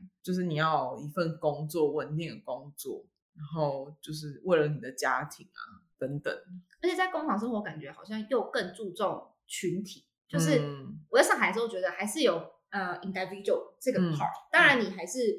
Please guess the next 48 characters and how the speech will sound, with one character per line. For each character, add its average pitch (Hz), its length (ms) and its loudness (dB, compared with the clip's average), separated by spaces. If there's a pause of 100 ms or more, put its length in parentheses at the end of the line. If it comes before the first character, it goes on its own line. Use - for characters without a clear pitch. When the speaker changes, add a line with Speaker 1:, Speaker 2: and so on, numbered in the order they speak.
(240)
Speaker 2:
社 254 240 6
会 240 140 8
的 170 160 4
框 196 200 -4
架， 208 180 2
还 175 140 -4
是 208 100 -6
给 170 160 -6
你 170 160 -12
说， 160 440 -6 (480)
哦， 175 140 -2
三 196 200 0
十 196 80 -2
岁 190 160 0
以 175 40 -2
前 180 80 -10
还 165 60 -16
没 160 80 -12
结 143 300 -12
婚， - 360 -12
Speaker 1:
嗯。 165 220 -2
Speaker 2:
好 165 100 -4
像 196 160 -6
就 190 460 0
一 208 80 -8
定 196 120 0
要 190 100 -2
去 190 140 -14
相 170 320 -8
亲 - 300 -14
还 - 100 -16
是 151 60 -16
什 - 200 0
么。 151 60 10
Speaker 1:
对。 95 200 0 (180)
Speaker 2:
但 359 100 -2
是 392 80 -2 (340)
我 208 240 4
认 339 160 6
识 320 100 0
的 359 60 0
那 311 60 0
些 302 80 -2
上 302 140 -4
海 190 160 -2
同 180 100 -8
事 226 220 -2
们， 185 100 -4